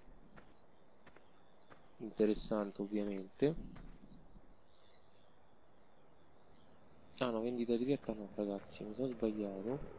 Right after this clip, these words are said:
Dov'era l'acquisto dei mezzi, il negozio? Dov'era?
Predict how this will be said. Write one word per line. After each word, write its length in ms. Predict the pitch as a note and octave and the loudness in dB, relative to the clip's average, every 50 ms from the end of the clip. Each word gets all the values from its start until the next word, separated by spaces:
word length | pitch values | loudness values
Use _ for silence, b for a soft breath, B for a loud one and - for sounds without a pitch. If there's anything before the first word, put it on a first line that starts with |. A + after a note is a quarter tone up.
| - - - - - - - - - - - - - - - - - - | -12 -12 -12 -12 -12 -12 -12 -12 -12 -12 -12 -12 -14 -14 -14 -14 -6 4
Dov'era 300 | - F3 F3 B2+ G#2+ G#2+ | 6 8 8 8 8 6
l'acquisto 580 | G#2 G#2+ - - - B2+ B2 - - - B2+ A#2+ | 6 4 2 2 2 2 4 4 4 6 6 4
dei 220 | A#2+ B2 B2 B2 | 6 4 2 2
mezzi, 460 | C3+ D#3 E3 D#3+ D3 C3+ - - B2 | 4 6 6 4 4 2 0 0 0
il 80 | A#2 A#2+ | 0 2
negozio? 760 | A#2+ B2 B2 B2 A#2+ A#2+ A2 G#2+ G2+ - - - - - - A2 | 2 0 2 4 6 8 8 8 6 2 -2 -6 -4 -4 -2 -2
Dov'era? 540 | B2 B2+ B2 A#2 A2+ A2+ A2+ A2+ A#2 A#2 | 0 2 4 4 6 6 6 4 4 2